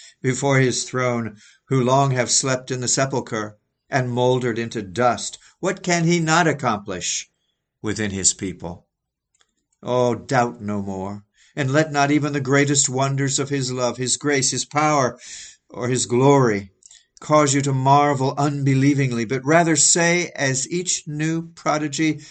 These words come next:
of his divine power rises before you, "I expected this of such a one as he is. I gathered that he could achieve this, for I understood that he was able to subdue all things to himself.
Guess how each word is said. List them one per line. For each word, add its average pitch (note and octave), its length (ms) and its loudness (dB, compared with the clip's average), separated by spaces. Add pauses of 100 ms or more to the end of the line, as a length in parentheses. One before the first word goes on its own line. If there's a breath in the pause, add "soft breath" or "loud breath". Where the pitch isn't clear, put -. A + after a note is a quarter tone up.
(140 loud breath)
of C3+ 140 -6
his C#3+ 180 -2
divine C#3 560 -2
power C#3+ 440 -2
rises C3 540 -2
before C3+ 480 -6
you, A#2 420 -2 (600)
"I F3+ 160 -2
expected G#3+ 800 -8
this G2+ 340 -4
of F2+ 200 -10 (140)
such - 320 -6
a G#2 80 -4
one G#2+ 260 -2
as G#2+ 260 -2
he G#2+ 220 -2
is. F2+ 260 -4 (380 soft breath)
I - 400 -6
gathered F#3+ 440 0
that D3 180 0
he C#3 180 0
could C3+ 200 -4
achieve A2+ 440 -2
this, G2+ 400 -2 (420 soft breath)
for E3 200 2
I E3+ 140 8
understood E3 540 2
that D#3 120 -2
he E3+ 100 2
was D#3+ 180 2
able D#3+ 260 0
to D#3 140 -2
subdue D#3 440 2
all D#3+ 280 6
things E3+ 480 -2
to C#3 100 -2
himself. A2 720 -4